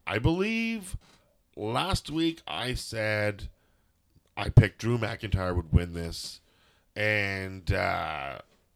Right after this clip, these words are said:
I was, uh, I was wrong. 'Cause, you know, we were worried about them bre-,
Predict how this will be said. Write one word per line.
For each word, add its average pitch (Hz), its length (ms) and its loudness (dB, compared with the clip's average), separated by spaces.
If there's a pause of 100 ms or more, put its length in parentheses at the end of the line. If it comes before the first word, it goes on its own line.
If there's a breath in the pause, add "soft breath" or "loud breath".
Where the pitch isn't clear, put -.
(260)
I 113 280 2
was, 143 560 2
uh, 101 600 2 (120)
I 87 140 -2
was 151 240 0
wrong. 104 400 0 (680)
'Cause, 117 440 0 (120)
you 113 140 -4
know, 104 360 0 (160)
we 139 140 4
were 175 120 4
worried 127 360 10
about 113 280 2
them 110 300 2
bre-, 104 260 6